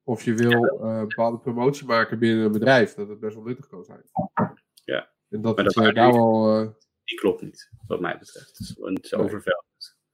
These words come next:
Speaker 1: Nou ja,
Speaker 2: Kijk,
Speaker 1: ik weet
Speaker 2: dat
Speaker 1: nog
Speaker 2: dat zou ik dan misschien, dat, dat zi-, dat heb ik een stuk hoger zitten dan sis. Terwijl dat misschien qua tijdseffort voor de gemiddelde persoon wel meer kost om dat te leren.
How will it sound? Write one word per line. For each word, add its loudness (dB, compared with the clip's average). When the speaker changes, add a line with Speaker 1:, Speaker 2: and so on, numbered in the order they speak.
Speaker 1:
Nou 4
ja, 10
Speaker 2:
Kijk, 8
Speaker 1:
ik 4
weet 6
Speaker 2:
dat 4
Speaker 1:
nog -8
Speaker 2:
dat -2
zou 6
ik 0
dan 4
misschien, 0
dat, 4
dat 0
zi-, -6
dat 4
heb 4
ik -8
een -2
stuk 4
hoger 6
zitten -6
dan -2
sis. -10
Terwijl 2
dat -2
misschien -6
qua 2
tijdseffort -2
voor -4
de -6
gemiddelde 0
persoon 0
wel -2
meer 0
kost -4
om 0
dat 4
te -4
leren. -2